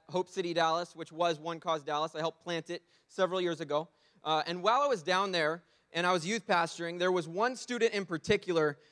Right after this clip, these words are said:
that I kind of started to father. I started to pour into and,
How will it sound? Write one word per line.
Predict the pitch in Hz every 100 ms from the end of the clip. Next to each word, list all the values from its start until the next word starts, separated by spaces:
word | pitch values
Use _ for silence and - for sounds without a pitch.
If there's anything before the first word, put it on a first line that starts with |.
| _
that | 143 175 170 160 - _ _ _ _ _ _ _
I | 175 180
kind | 196 185 180
of | 156
started | - 170 165 151
to | 156
father. | - 147 139 90 - _ _ _ _
I | -
started | 156 190 175 160
to | 156
pour | - 190 196
into | 180 160 - 151 156
and, | 151 147